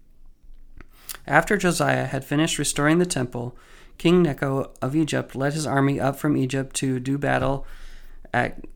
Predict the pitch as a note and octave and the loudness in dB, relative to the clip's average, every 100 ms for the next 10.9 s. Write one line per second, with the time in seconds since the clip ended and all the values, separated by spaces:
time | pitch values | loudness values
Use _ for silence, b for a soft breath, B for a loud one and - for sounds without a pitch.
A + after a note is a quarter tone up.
0 | - - - - - - C3+ - D#3 D3 | -18 -20 -18 -12 -6 0 0 2 2 4
1 | C3 A#2+ - - b b - - - C3 | 2 0 -4 -8 b b -20 -6 0 2
2 | C3 C3+ C3 C#3 C#3 C3+ - C3 C3 B2 | 2 0 0 0 2 0 -2 -2 -2 -2
3 | F2+ B2+ - - - B2+ C3+ C#3 D3+ D3+ | -6 -8 -16 -18 -4 -2 0 0 4 4
4 | E3 D3+ D3 C#3 - C3+ C#3 C#3 B2+ C#3 | 4 4 4 2 2 2 4 2 2 2
5 | C#3+ - C3+ C3+ C#3 - C3+ B2 A2 A2 | 2 0 0 0 -2 -2 -2 -2 -8 -10
6 | - b b - C3+ - E3+ F3+ C#3 C#3+ | -14 b b -4 -2 2 4 4 2 0
7 | C#3 - C#3+ D3+ - b b b - E3+ | -2 2 0 0 -6 b b b 0 2
8 | F3 C3 B2 B2 - C3+ C3 - _ - | 4 0 0 -4 -4 -4 -6 -8 _ -4
9 | D3+ C3+ C3+ B2+ D#3+ D3 B2+ - C3 - | -2 2 0 4 4 4 2 0 -4 0
10 | C#3+ E3+ - C#3 - - - - | 2 2 2 -2 -2 -6 -8 -12